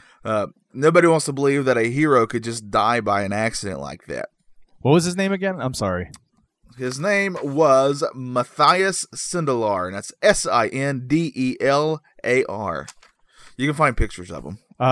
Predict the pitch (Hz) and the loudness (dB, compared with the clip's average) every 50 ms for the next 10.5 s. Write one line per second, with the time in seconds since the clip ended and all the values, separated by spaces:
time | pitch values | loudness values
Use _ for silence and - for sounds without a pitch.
0 | 127 127 127 120 110 - 117 95 90 - 127 143 147 - - 180 180 170 160 135 | 4 4 4 4 2 -2 -6 -8 -4 -2 0 0 2 2 4 4 6 6 4 2
1 | 120 123 139 151 151 - - 131 120 110 107 - - 127 123 117 - 123 117 - | 4 6 6 6 6 6 2 0 2 0 -2 -2 0 0 -2 0 -2 -4 -4 -4
2 | 123 107 - - 139 120 110 95 90 92 110 113 131 120 107 104 104 95 104 113 | -4 -4 -2 -2 0 0 -2 -2 -4 0 2 4 4 4 4 2 0 -2 -4 -4
3 | 107 104 110 110 110 107 95 107 101 90 - 104 107 110 104 - 110 101 101 98 | -4 -2 -2 0 0 0 -2 -6 -8 -8 -6 -6 -6 -6 -6 -6 -4 -4 -4 -6
4 | 90 - 110 104 101 95 92 80 95 104 110 95 85 - - - - 101 104 113 | -6 -6 -4 -4 -4 -4 -4 -4 -2 -2 -2 -4 -4 -8 -10 -8 -8 -6 -4 -2
5 | 120 98 85 87 90 92 90 92 110 123 95 87 85 80 80 78 - _ _ _ | -2 -4 -4 -6 -10 -10 -6 -4 -2 -2 -4 -4 -8 -12 -14 -18 -20 _ _ _
6 | _ _ _ _ _ _ _ _ - - _ _ _ _ _ _ _ _ - 151 | _ _ _ _ _ _ _ _ -20 -20 _ _ _ _ _ _ _ _ -6 -2
7 | 143 147 165 190 175 143 123 139 147 131 131 160 143 123 117 107 - 127 143 170 | 0 2 2 2 0 0 2 4 4 6 4 4 0 -2 -4 -4 -4 -6 -6 -6
8 | - 110 90 85 80 76 - - _ - 135 127 127 143 - 104 104 98 92 - | -6 -8 -10 -10 -10 -12 -12 -14 _ -12 -6 -4 -4 -4 -4 -6 -8 -8 -8 -6
9 | - 92 107 131 - 160 175 - 175 175 185 196 - - - 185 175 156 - - | -6 -6 -2 2 2 2 6 8 10 10 10 8 6 2 2 4 2 2 2 2
10 | 185 180 151 123 117 110 101 110 104 | 4 4 6 4 2 0 -2 -6 -8